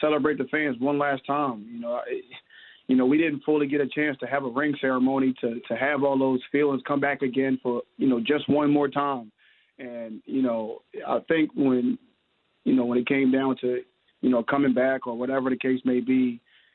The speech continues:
it was a no-brainer when they reached out, you know, and, uh, I want to experience that, that feeling of me unlocking myself as a, as a player and also as a team for us to come back,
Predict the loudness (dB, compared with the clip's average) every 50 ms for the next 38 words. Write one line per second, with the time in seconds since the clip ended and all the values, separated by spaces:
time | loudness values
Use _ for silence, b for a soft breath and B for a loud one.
0 | b _ -2 -2 0 2 2 2 2 2 2 0 0 0 0 0 -2 -4 -4 -6
1 | -6 -8 -8 -8 -12 -14 -12 -8 -8 -8 -6 -8 -10 -14 -18 _ _ _ _ -8
2 | -4 -2 0 2 2 2 2 0 0 -2 -4 -6 -8 -10 b b b b b b
3 | b b -4 -2 -2 -2 -2 -4 -4 -8 -6 -2 0 2 2 2 2 2 0 0
4 | -2 -2 -4 -2 -2 0 -2 -2 -2 -2 -2 -2 -2 -4 -8 _ _ _ _ _
5 | _ _ _ _ _ _ _ -6 -6 -6 -4 -4 0 0 2 2 2 2 2 0
6 | 0 2 2 2 2 2 2 2 0 -2 -4 -6 -6 -6 -6 -8 -4 0 0 0
7 | 0 0 -4 -10 -20 _ _ _ _ _ _ _ _ _ -10 -8 -8 -8 -8 -8
8 | -8 -8 -10 -4 0 2 2 2 2 0 0 -2 -2 -4 -6 -6 -6 -6 -6 -6
9 | -6 -6 -4 -4 -6 -8 -10 -8 -2 0 2 2 2 0 0 -2 -2 -2 -2 -4
10 | -2 0 2 2 2 0 0 -4